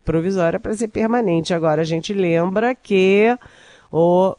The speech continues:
presidente Jair Bolsonaro, durante seus muitos anos de, de Congresso Nacional, vinte e oito anos, ele, durante o governo Fernando Henrique, quando foi criada a C P M F, ele era radicalmente contra.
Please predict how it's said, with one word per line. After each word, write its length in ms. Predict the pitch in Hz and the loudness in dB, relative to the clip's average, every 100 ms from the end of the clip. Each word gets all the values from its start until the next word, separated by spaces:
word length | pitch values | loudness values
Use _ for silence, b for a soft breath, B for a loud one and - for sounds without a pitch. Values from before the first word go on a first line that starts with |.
| - | -4
presidente 680 | 175 190 180 185 185 - | -2 -2 -2 -2 -2 -2
Jair 180 | 185 190 | -2 0
Bolsonaro, 840 | 175 185 - 170 160 165 165 165 b b - | 0 -2 0 0 0 0 0 -4 b b -4
durante 580 | 175 208 220 220 - | 0 2 2 0 -2
seus 580 | 196 - 185 185 160 - | -6 -2 -2 -2 -6 -10
muitos 580 | 170 180 233 262 226 196 | -4 0 0 0 -2 -2
anos 380 | 165 156 151 147 | 0 0 -2 -6
de, 480 | 143 139 143 139 135 b b _ | -8 -8 -6 -6 -8 b b _
de 460 | 131 151 156 151 143 | -8 -2 0 -2 -2
Congresso 580 | - 160 156 147 151 - | -2 0 0 -2 -2 -4
Nacional, 420 | 151 175 156 175 | -4 -2 -2 0
vinte 280 | 170 165 160 | 0 -2 -2
e 60 | 156 | -4
oito 200 | 151 165 | -2 -2
anos, 240 | 170 170 | 0 0
ele, 300 | 165 160 156 | -2 -2 -6
durante 520 | 151 170 175 185 - | -2 -2 0 -2 -4
o 40 | 175 | -4
governo 440 | 165 139 139 147 | -2 -2 -4 -6
Fernando 360 | 135 160 170 156 | -6 -4 -2 -2
Henrique, 420 | 165 208 - - | -2 -2 -6 -12
quando 240 | - 165 | -6 -6
foi 140 | 151 160 | -6 -14
criada 320 | - 156 147 | -10 -10 -10
a 40 | |
C 140 | 156 165 | -12 -12
P 120 | 175 | -10
M 180 | 160 170 | -6 -4
F, 340 | 185 208 - b b - | -4 -6 -10 b b -6
ele 200 | 160 170 | -2 0
era 180 | 165 | -2
radicalmente 800 | 160 185 202 - 196 190 190 185 | -2 -2 -2 -4 -4 -2 -4 -6
contra. 420 | - 135 95 - | -6 -6 -6 -12